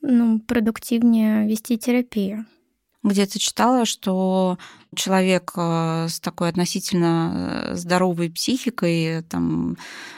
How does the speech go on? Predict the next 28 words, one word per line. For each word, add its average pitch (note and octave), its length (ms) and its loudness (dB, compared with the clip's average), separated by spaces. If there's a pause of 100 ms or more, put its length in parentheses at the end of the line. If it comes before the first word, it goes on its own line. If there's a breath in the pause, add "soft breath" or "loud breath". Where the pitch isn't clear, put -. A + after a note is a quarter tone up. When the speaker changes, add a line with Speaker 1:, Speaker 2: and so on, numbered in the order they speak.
Speaker 2:
не F3 240 4
травмированный, F3 1080 4
э, D#3+ 480 -4
и E3 40 -8
такой E3 680 -4
счастливый, G3+ 800 2
он F3+ 200 0
просто - 340 -4
не F#3 200 2
пойдет G3 440 -2
в - 140 -18
профессию - 600 -6
психолога. - 560 -6
Ну, F#3+ 320 0
ему G3 180 6
Speaker 1:
Мгм. G3+ 100 8
Speaker 2:
неинтересно C4 560 4
будет A#3 300 0
постоянно G#3 840 2
сталкиваться F#3+ 680 -4
с - 240 -8
людской F#3+ 340 -4
болью. F3 420 -2
Он E3+ 240 0
не F3+ 120 2
захочет F#3+ 500 -2
в F3+ 60 -8
этом F3+ 400 -4